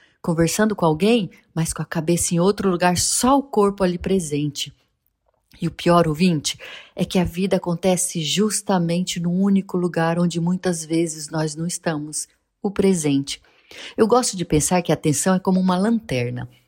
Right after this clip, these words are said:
Ela sempre está iluminando alguma coisa. A pergunta é, quem está segurando essa lanterna, você ou o mundo? Porque onde você coloca a sua atenção,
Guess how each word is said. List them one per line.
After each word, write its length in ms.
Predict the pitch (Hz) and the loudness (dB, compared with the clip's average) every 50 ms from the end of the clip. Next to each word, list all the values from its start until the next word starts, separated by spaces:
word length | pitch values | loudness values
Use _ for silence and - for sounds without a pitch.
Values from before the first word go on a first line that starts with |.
| _ _ _ _ _ - | _ _ _ _ _ -6
Ela 220 | 160 156 160 151 | -4 -4 -2 -2
sempre 600 | 151 - - - - - 247 254 254 247 - 226 | -2 -2 -2 0 2 4 4 4 4 2 0 -2
está 240 | 214 - - 196 185 | -2 0 0 0 0
iluminando 600 | 190 190 190 190 185 180 170 165 165 165 165 165 | 0 0 2 2 2 2 0 0 0 0 0 -2
alguma 260 | 165 170 175 185 190 | -2 0 -2 -2 -2
coisa. 480 | - - - 131 123 123 120 - - - _ _ - - - - - - - | -4 -4 -4 -2 -2 -2 -4 -6 -10 -10 _ _ -20 -20 -18 -18 -18 -12 -6
A 80 | 240 220 | -6 -2
pergunta 640 | - - 214 202 190 208 233 233 - - 196 165 135 | 4 4 4 4 4 4 2 2 4 2 2 2 2
é, 140 | 131 131 - _ _ - _ - | 0 -2 -6 _ _ -20 _ -2
quem 300 | - 277 285 285 269 220 | 2 4 6 6 6 4
está 340 | 190 - - - 185 175 | 4 0 -4 -2 -2 -2
segurando 540 | 165 - - 180 175 156 160 160 156 156 147 | 0 0 0 0 0 2 2 2 2 2 2
essa 200 | 143 - - 139 | 0 0 0 0
lanterna, 540 | 131 135 135 139 - - 190 175 160 151 143 | 0 2 0 0 2 2 2 2 2 0 0
você 720 | 135 139 156 160 151 - - - - - 190 208 - - - - | -2 -2 -4 -2 -2 -2 -2 -2 2 2 2 2 2 -2 -4 2
ou 240 | 175 165 160 156 | 4 4 4 4
o 40 | 151 | 4
mundo? 480 | 170 196 220 214 180 156 139 135 127 - _ - _ _ _ - - - | 4 4 6 4 4 0 -2 -4 -8 -10 _ -20 _ _ _ -20 -18 -12
Porque 300 | - - - - 165 156 | -10 -8 -4 2 4 6
onde 420 | 156 180 220 254 277 269 247 226 220 | 6 6 6 6 6 6 4 4 2
você 400 | 196 196 196 190 - - 170 151 | 0 0 0 0 0 -2 -2 -2
coloca 460 | - - 151 135 139 147 - - 156 | -2 -2 -2 0 0 0 0 0 -2
a 20 | |
sua 200 | 151 - - 147 | -2 0 0 -2
atenção, 600 | 139 - - 143 139 - - - 147 135 143 160 | -2 0 -2 -2 -2 -2 -2 0 0 0 0 -2